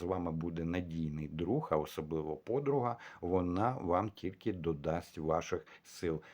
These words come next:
Да, дуже гарний день для того, щоб зайнятися сільськогосподарськими якимись роботами. Далі, якщо ви народилися восьмого, сімнадцятого або двадцять шостого числа будь-якого місяця,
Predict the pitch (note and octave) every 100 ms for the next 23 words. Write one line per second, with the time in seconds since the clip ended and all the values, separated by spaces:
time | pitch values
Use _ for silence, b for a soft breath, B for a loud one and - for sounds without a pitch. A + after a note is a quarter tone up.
0 | - G#2+ A2+ F#2 F#2 G#2 F2 E2 F2 D#2+
1 | D#2+ D2 D#2 A#2+ C#3 F2 D#2+ D#2+ G#2+ A2
2 | - D#2+ C#2+ D#2 D2+ D2 F#2+ G2+ - F#2+
3 | - F#2 F#2+ - D#2+ D#2+ - D#2+ - D2+
4 | - - F#2 D#2+ C#2+ - D2+ D#2+ - D#2+
5 | C#2+ C#2 - - - - B B B -
6 | B2 F3+ F3+ D#3+ D3+ - C#3+ C#3 B2+ B2
7 | A#2 A#2+ G#2+ - G2+ A2 - G#2+ F#2 -
8 | F2+ F#2+ A#2+ - A#2+ B2+ A2+ A2+ B B
9 | B B - A2+ G#2+ G2+ A2 A#2+ C3 A#2+
10 | A#2+ C3+ - F#2+ - G#2 - - C3 A#2+
11 | B2+ A#2+ B2 B2+ A#2+ A2+ G#2+ G#2 - -
12 | G2+